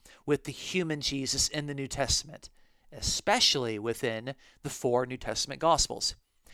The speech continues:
Here are some of the noteworthy similarities within Matthew, Mark, Luke, and John. First, we note that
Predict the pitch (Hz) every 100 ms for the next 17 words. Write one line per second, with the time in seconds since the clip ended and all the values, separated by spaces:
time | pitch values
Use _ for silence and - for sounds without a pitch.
0 | - - 185 156 - - 180 147 139 143
1 | 127 156 160 147 208 123 123 120 127 127
2 | - 127 123 131 113 110 123 - 131 120
3 | 131 120 117 - 120 120 - - _ 117
4 | 113 123 - - _ _ _ _ 107 104
5 | 131 127 190 131 - - _ _ _ _
6 | _ _ _ _ - _ _ 170 151 -
7 | 143 139 143 - - 135 131 -